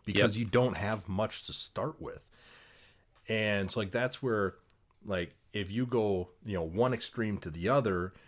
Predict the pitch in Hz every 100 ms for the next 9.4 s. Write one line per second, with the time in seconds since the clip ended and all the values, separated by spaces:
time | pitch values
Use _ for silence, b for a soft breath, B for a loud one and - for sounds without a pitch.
0 | b 104 120 117 110 107 98 - - 95
1 | 92 92 90 - 95 92 90 95 101 107
2 | - 101 98 90 90 95 87 90 85 82
3 | - _ _ _ _ _ _ - - -
4 | 101 107 104 95 - 143 127 95 107 -
5 | 113 101 90 113 104 - 71 - 98 87
6 | - - - - 95 101 104 98 95 90
7 | 82 _ 85 80 92 90 98 104 90 87
8 | 78 73 b b b b 98 92 90 87
9 | 85 113 101